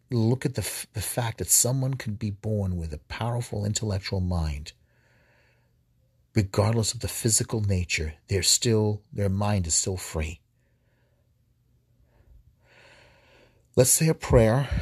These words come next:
Uh, we'll say three Hail Marys, um, for this election, hopefully for Trump to win this legal battle. We're going to go through a legal battle now. So, uh, I truly believe this is what God wants.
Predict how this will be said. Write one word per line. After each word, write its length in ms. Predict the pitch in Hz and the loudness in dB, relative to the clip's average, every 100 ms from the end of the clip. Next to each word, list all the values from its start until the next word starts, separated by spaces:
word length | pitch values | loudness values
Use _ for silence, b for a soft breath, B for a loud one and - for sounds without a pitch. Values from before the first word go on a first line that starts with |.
| B B - | B B 0
Uh, 280 | 110 104 104 | 4 4 2
we'll 120 | 104 | 2
say 460 | - 110 104 101 92 | 2 2 4 2 0
three 220 | - 117 | 2 2
Hail 200 | 95 107 | 4 4
Marys, 580 | 101 98 95 101 117 - | 4 4 4 2 2 -2
um, 540 | - 90 87 87 87 85 B B B B - - | -2 0 2 2 0 -2 B B B B -20 -18
for 220 | - - | -8 0
this 200 | 85 80 | 2 4
election, 580 | 85 80 85 - 131 131 _ _ b b b b b - | 4 4 2 2 2 0 _ _ b b b b b 0
hopefully 400 | 101 87 101 98 | 2 4 6 4
for 160 | - | 4
Trump 360 | 90 - 92 95 | -4 0 2 2
to 80 | - | 0
win 520 | 87 90 113 131 151 160 | 2 4 6 4 0 -2
this 200 | 98 - | 0 4
legal 240 | 104 98 | 4 2
battle. 460 | 87 78 85 78 92 | 0 0 -2 -4 -2
We're 80 | 92 | 2
going 200 | 107 110 | 6 6
to 60 | |
go 100 | 107 | 6
through 180 | 104 - | 4 4
a 20 | |
legal 360 | 101 101 98 85 | 6 6 4 2
battle 340 | 82 80 76 | 0 -2 -2
now. 320 | 73 73 80 - _ - | -6 -8 -10 -14 _ -2
So, 420 | - 82 85 80 B B B B B B B B _ _ _ _ - | 0 0 -2 -6 B B B B B B B B _ _ _ _ 2
uh, 340 | 95 87 82 | 4 6 4
I 140 | 92 95 | 2 2
truly 300 | - 107 101 | 4 6 6
believe 220 | 101 95 | 6 4
this 180 | 95 104 | 2 -2
is 80 | |
what 160 | 92 82 | -2 0
God 260 | 87 80 82 | 0 -2 -4
wants. 540 | 67 - - - - | -8 -4 2 2 2